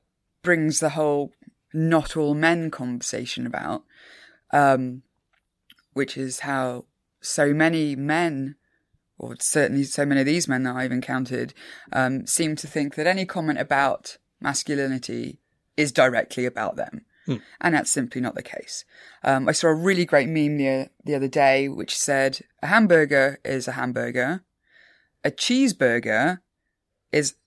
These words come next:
Speaker 1: not a hamburger, but a variation of the
Speaker 2: <laughs>
Speaker 1: hamburger with cheese."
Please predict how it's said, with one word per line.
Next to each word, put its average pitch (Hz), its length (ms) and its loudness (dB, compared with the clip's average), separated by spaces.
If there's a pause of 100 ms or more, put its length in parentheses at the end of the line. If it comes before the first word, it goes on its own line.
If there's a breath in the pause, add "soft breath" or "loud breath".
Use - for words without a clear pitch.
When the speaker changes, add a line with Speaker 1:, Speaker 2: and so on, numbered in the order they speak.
(120)
Speaker 1:
not 196 220 4
a 214 80 8
hamburger, 143 600 4
but 135 120 0
a 135 80 2
variation 185 680 4
of 143 80 0
the 135 80 -2
Speaker 2:
<laughs> 131 100 -8
Speaker 1:
hamburger 123 560 0
with - 240 -6
cheese." - 600 -4